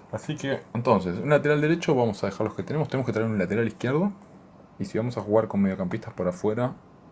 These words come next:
tenemos uno solo, bueno, básicamente. Miscu. Eh,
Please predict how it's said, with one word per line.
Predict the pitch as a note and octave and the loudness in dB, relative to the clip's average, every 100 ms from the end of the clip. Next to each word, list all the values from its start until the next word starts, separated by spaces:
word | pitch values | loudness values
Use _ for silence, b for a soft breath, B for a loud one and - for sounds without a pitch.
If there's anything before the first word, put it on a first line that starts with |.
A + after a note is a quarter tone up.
| - - - - - - - - - - | -20 -20 -20 -20 -20 -20 -20 -20 -20 -18
tenemos | - F2 F2+ F2 - | -8 -4 -2 -2 -2
uno | F2 | -4
solo, | F2 F#2+ E2+ E2+ | 2 2 2 -2
bueno, | D#2 B1+ - - | -4 -6 -12 -18
básicamente. | - - E2 G2 A2 A#2+ - - - - - - - - - | -12 -6 0 0 0 -4 -12 -20 -20 -20 -20 -20 -20 -20 -8
Miscu. | - G3 - F#2+ - - - - - - - - - | -6 -6 -4 -6 -6 -12 -20 -20 -20 -20 -20 -16 -8
Eh, | F2 F#2 E2+ B1 | -6 -4 -4 -6